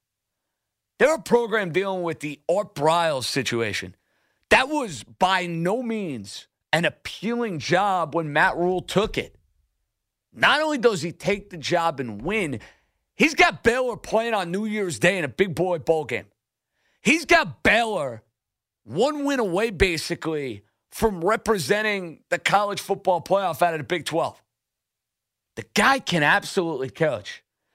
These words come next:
And if you're questioning, "Oh, are there New York ties?" There are.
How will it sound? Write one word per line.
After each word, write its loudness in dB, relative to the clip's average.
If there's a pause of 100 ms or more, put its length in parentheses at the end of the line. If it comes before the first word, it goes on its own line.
(320)
And 6
if -4
you're -4
questioning, 0
"Oh, -2 (1080)
are 4
there 0
New -8
York -4
ties?" -2 (880)
There -2
are. 0